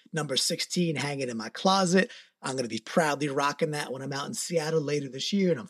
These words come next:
fired up for that, and I cannot wait. However, you know, we've gotten so used to Lockett basically catching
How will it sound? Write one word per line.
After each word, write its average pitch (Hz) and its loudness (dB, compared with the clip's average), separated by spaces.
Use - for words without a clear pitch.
fired 147 -2
up - -10
for 139 -8
that, 180 2
and - -12
I - -10
cannot 131 -2
wait. 202 6
However, 135 4
you 143 -4
know, 135 4
we've 135 2
gotten 170 4
so 196 8
used 180 8
to 151 2
Lockett 139 2
basically 139 4
catching 120 4